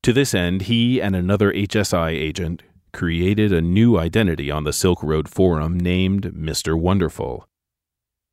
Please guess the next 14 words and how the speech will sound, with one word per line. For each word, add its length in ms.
Mister 320
Wonderful 460
then 240
approached 540
the 80
forum 420
administrators 800
who 180
regularly 760
spoke 400
with 180
D 100
P 220
R 340